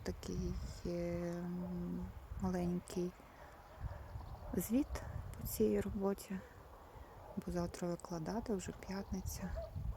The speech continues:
І тому до нових зустрічей. З понеділка буду показувати свої нові проекти.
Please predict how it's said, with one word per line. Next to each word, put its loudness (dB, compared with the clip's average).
І 8
тому 10
до 8
нових 6
зустрічей. 6
З -2
понеділка 4
буду 8
показувати 0
свої 2
нові 4
проекти. -2